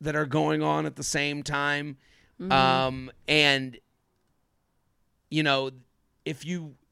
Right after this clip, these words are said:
Speaker 1: i-, i-, in her argument, she says that he took away her, um, agency, which I agree with. When you say, "I
Speaker 2: Uh-huh.
Speaker 1: won't," and we talked about it here even before, even in the previews, where, like,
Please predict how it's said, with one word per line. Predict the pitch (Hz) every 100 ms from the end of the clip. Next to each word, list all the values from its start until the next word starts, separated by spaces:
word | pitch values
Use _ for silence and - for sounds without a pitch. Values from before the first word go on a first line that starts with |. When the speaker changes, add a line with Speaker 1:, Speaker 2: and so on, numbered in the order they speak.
| -
Speaker 1:
i-, | 139 -
i-, | 135 - - _
in | - 190
her | 165 190 185 170 156 139 - -
argument, | 165 196 202 175 165 156
she | - 160
says | - 151 147 143 120 - _ _ _ _ _ _ _ _ _ _ _ _ 139
that | 147
he | 135
took | 156 170 151
away | 151 147 143
her, | 143 135 131 123 120 -
um, | 120 113 117
agency, | 139 156 156 127 - - - _ - -
which | 175 220
I | 185
agree | 180 139 214
with. | 214 104 80 - - -
When | 147
you | 175
say, | - 185 165
"I | 170 147
Speaker 2:
Uh-huh. | 180
Speaker 1:
won't," | 175 151
and | 175 180
we | 233
talked | 220 185 185
about | 175 180
it | 175
here | 175 196 175
even | 160 160
before, | 147 - 165 156
even | 143 147
in | 151
the | 147
previews, | - 156 143 131 117
where, | 131
like, | 131 123